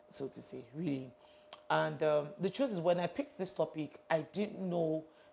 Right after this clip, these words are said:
there was gonna be any rumors or any major storyline around this particular topic. Um, for those who know me, um, myself and my guests had picked this topic weeks before, but somehow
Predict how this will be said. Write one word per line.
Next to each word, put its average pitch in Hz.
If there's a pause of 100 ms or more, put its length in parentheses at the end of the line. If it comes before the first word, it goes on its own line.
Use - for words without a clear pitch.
(120)
there 143
was 139
gonna 175
be 143 (120)
any 165 (920)
rumors 156
or 139 (120)
any 165 (360)
major 156 (220)
storyline 151 (360)
around 160 (120)
this 156
particular -
topic. - (480)
Um, 165 (240)
for 180
those 214
who 202
know 180
me, 160 (440)
um, 151 (140)
myself 160
and 165
my 160
guests 175
had 151
picked 160
this 170
topic 165 (140)
weeks 156
before, 156
but 151
somehow 190